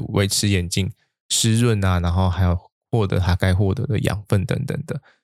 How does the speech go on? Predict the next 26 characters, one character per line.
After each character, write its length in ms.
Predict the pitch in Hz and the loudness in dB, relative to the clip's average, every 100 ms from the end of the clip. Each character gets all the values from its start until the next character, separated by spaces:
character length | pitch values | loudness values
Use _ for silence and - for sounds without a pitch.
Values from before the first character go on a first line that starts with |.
| _ _ _ _ _ | _ _ _ _ _
但 160 | - 170 | -2 0
是 160 | 156 160 | 2 2
另 140 | 170 | 4
一 40 | |
种 160 | 151 104 | 4 2
呢， 60 | 98 | 2
叫 100 | 104 | 2
做 100 | 104 | 0
刺 280 | - 131 | 0 0
激 180 | 107 107 | 2 0
型 300 | 101 123 87 | -2 -2 0
泪 140 | 98 - | 0 0
液， 200 | 101 95 | 0 0
这 120 | - | 0
种 180 | 165 131 | 2 4
泪 160 | 131 | 4
液 60 | 120 | 4
呢， 120 | 104 | 2
它 240 | 98 117 117 | 2 4 4
是 440 | - 131 110 98 | 4 2 4 2
所 160 | - 98 | 0 0
谓 100 | - | 2
应 220 | 135 90 | 2 2
急 220 | - 101 | 0 0
用 220 | 107 - | 0 0
的， 220 | - 101 | -2 -2